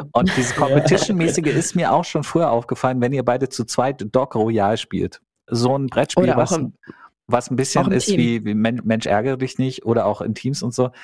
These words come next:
Speaker 1: Ihr seid schon sehr, sehr verbissen. <laughs> Ihr wollt gewinnen.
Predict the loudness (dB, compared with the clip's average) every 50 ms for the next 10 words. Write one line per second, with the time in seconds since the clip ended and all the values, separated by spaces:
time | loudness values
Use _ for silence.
0 | -20 -10 -2 0 0 2 4 2 2 0 -2 -2 -2 0 2 2 2 2 2 0
1 | 0 0 0 -2 -4 -8 -14 _ _ _ _ _ _ -4 -2 0 2 2 0 0
2 | -2 -6 -10 -10 _ -10 -10 -10 -12 -14 -18 -10 -8 -6 -4 -4 -4 -2 -2 -2
3 | -2 -2 -2 -2 -2 0 0 0 -2 -2